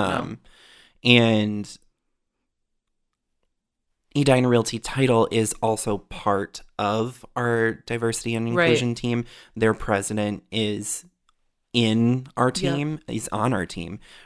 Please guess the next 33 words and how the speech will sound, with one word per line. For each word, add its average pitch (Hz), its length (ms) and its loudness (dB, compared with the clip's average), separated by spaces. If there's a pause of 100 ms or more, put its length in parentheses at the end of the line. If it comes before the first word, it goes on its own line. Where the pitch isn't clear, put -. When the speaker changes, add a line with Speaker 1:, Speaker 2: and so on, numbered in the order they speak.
Speaker 2:
rather. 101 600 -2
And 104 720 -2 (440)
that's, 123 600 2 (240)
like, 117 360 0
all 147 200 4
of 139 80 0
these 135 160 0
conversations 110 720 -4
that 98 160 -4
happened, 95 500 -6
that's 101 300 -2
what 98 160 -4
drove 92 300 -6
him 92 360 -10
to, 98 400 -10 (360)
you 98 80 -8
know, 90 200 -8 (200)
go 98 260 -2
to 101 580 -8
Mapping 101 400 -8
Prejudice 98 580 -8
and 98 360 -12
be 110 80 -12
like, 117 220 -10
Speaker 1:
That's 110 200 -12
Speaker 2:
"Why, 123 400 2
Speaker 1:
so - 160 -10
Speaker 2:
or 127 200 2
Speaker 1:
cool. 311 300 6
Speaker 2:
what 226 220 10
can 196 100 8
we 185 120 10
do? 147 640 10